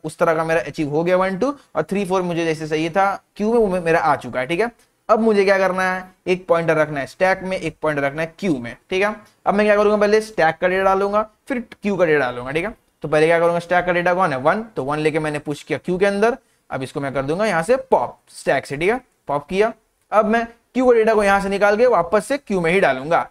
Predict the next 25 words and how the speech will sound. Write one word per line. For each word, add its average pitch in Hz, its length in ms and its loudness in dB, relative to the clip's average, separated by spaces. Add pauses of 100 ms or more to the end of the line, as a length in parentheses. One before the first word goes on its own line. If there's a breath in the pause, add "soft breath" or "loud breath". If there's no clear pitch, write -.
ठीक 190 120 0
है। 254 140 -2 (320)
फिर 139 120 -8
थ्री 160 180 -4
यहाँ 170 300 0
पुश 185 200 -4
हुआ, 220 200 2
तो 196 160 -14
basically 147 300 -6
ये 143 140 0
यहाँ 139 180 -2
से 202 100 0
पॉप 190 260 0
हो 131 80 -6
जाएगा, 123 260 -6
ठीक 160 140 -4
है, 240 120 -4 (680)
आ, 143 300 0
पॉप, 139 420 -2
ओके। 156 220 -6
ये - 1500 -14
क्यों 147 120 -6
नहीं 139 100 -6
हटा, 139 140 -2
हाँ। 160 280 -10